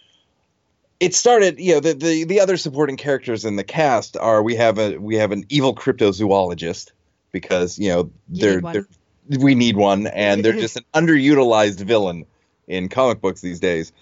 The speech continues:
Speaker 1: Um, you know, so we wanted the guy who wanted to capture the monster because he wanted to be famous. Um,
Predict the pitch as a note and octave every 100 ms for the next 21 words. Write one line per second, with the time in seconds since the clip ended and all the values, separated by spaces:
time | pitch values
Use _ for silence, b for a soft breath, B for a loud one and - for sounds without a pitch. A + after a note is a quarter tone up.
0 | b b b _ - C3 B2 A#2 A2+ G#2
1 | - E3+ C3 C3 E3+ D#3+ D#3 F3 F3+ D3+
2 | C3 C#3 C3+ B2+ B2+ B2 A2+ A2+ - A2+
3 | G#2+ - A2 G2+ F#2+ F2 - - - -
4 | _ _ _ - A2+ A#2+ A#2 A2 G#2 G2+
5 | F#2+ F2+ - D2 B1 - - - _ _
6 | _ _ _ _ _ A#2 A2+ G#2+ G2+ F#2+
7 | F2